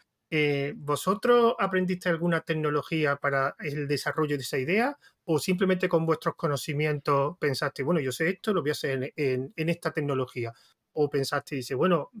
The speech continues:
esta tecnología no es lo que está de moda o a lo mejor no me funciona, voy a aprender algo nuevo"? Eh,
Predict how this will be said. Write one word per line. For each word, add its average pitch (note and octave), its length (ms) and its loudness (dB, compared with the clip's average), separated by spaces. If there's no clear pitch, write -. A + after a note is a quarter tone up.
esta C3 260 -6
tecnología E3+ 720 0
no D3 240 -2
es D3 100 -4
lo C#3 140 -2
que - 80 -8
está C#3 200 -6
de B2 80 -2
moda D#3+ 340 4
o C#3+ 120 2
a C3+ 40 4
lo C3 100 2
mejor C3+ 260 -2
no C#3+ 80 -4
me C3 80 -6
funciona, F#3 540 0
voy D3+ 200 0
a D#3+ 40 2
aprender D#3 340 0
algo C#3+ 220 2
nuevo"? A2+ 340 -4
Eh, C#3+ 360 -2